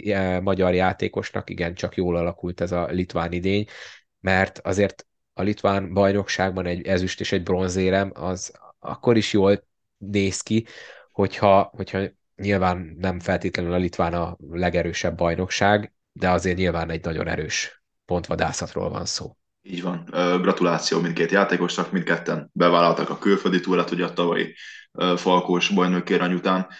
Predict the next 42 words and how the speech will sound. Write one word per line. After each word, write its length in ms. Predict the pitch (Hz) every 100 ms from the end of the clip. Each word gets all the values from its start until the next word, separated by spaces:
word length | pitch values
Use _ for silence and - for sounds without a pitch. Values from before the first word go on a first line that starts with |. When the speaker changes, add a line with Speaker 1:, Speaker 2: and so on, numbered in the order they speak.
| -
Speaker 2:
és 160 | - 104
igazából 320 | 117 113 113
mind 160 | 110 101
a 60 |
kettejüknek 600 | 90 92 - 82 78 87
tényleg 360 | - 87 82 85
fontos 320 | 101 90 82
szerep 320 | - 85 85
jutott, 280 | 80 80 82
főleg 400 | - 85 85 82
most 220 | 82 -
ugye 100 | 82
a 40 | 82
Váradi 320 | 85 82 85
Berinek 340 | 82 82 82
itt, 140 | 82 -
ahogyan 240 | 80 82
te 100 | -
is 120 | -
mondtad, 260 | - 85 85
itt 140 | 82
is 180 | - 82
a 60 | 90
döntőben 440 | 85 87 82 85
nem 100 | 85
jutott 260 | 87 87 87
elég 220 | 90 90
játékidő, 680 | 90 87 87 - 90 87 87
itt 140 | 90
tényleg 220 | - 85
ez 120 | 85 82
a 60 |
kisebb 300 | - 92 87
sérülés 380 | - 90 85 82
közrejátszhatott, 720 | 92 92 95 92 92 95 - - - - - - _
de 100 | -
mind 140 | 101
a 80 | 95
kettőjüknek 480 | 92 90 87 87 87
volt 240 | 90 87
jó 120 | 87 90
meccse, 640 | 87 - 90 85 85